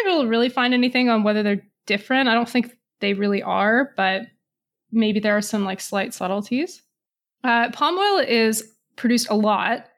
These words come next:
There are sixty-six million tons of palm oil produced annually, so that makes it the most commonly produced vegetable oil. So more than sunfle-, sunflower oil or rapeseed oil or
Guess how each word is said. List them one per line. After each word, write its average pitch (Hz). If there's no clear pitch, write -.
There 226
are 226
sixty-six 277
million 233
tons 220
of 214
palm 208
oil 208
produced 202
annually, 247
so -
that 247
makes 269
it 254
the 240
most 220
commonly 214
produced 202
vegetable 190
oil. -
So 214
more 240
than 226
sunfle-, 277
sunflower 269
oil 247
or 202
rapeseed 233
oil 220
or 185